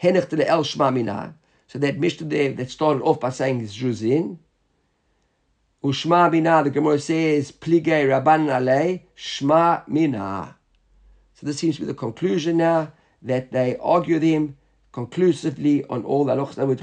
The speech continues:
when Rabbi Shimon ben Yaakov, Elazar ben Yaak-, El Shimon, what's his name? Rabbi Elazar ben Yaak-, Rabbi ben Yaakov, right?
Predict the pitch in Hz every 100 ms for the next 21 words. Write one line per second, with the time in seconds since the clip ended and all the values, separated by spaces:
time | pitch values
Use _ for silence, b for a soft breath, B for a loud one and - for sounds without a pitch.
0 | - 107 131 110 - 127 170 160 127 131
1 | 135 - 135 113 135 131 127 135 - 127
2 | 113 - - 143 147 139 - - 180 180
3 | 131 127 127 131 113 107 151 143 - -
4 | 98 123 123 110 151 160 - _ - -